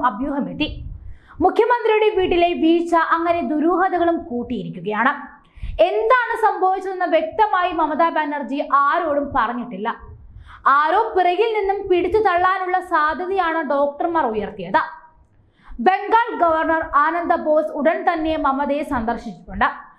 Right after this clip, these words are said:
ഗവർണറോടും കാരണത്തെക്കുറിച്ച് മമത ഒന്നും പറഞ്ഞിട്ടില്ല. അതിനിടെ കേന്ദ്ര ഏജൻസികൾ കാരണം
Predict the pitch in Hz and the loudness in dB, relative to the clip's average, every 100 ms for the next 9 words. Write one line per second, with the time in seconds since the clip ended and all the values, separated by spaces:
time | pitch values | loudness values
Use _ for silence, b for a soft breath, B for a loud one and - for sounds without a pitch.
0 | B B 214 262 269 294 294 320 349 349 | B B 0 2 4 2 2 0 0 2
1 | 311 330 359 392 359 - 349 320 294 320 | 2 0 -2 -2 -2 0 0 0 0 0
2 | 262 285 359 294 202 202 190 196 214 - | 2 0 0 0 -2 -4 -8 -4 -4 -6
3 | - B B B B - 381 415 453 427 | -20 B B B B 0 2 2 2 2
4 | 427 392 403 415 427 392 277 190 381 349 | 2 2 2 2 2 2 -2 -2 -2 -2
5 | 370 359 339 339 330 | 0 2 2 0 -2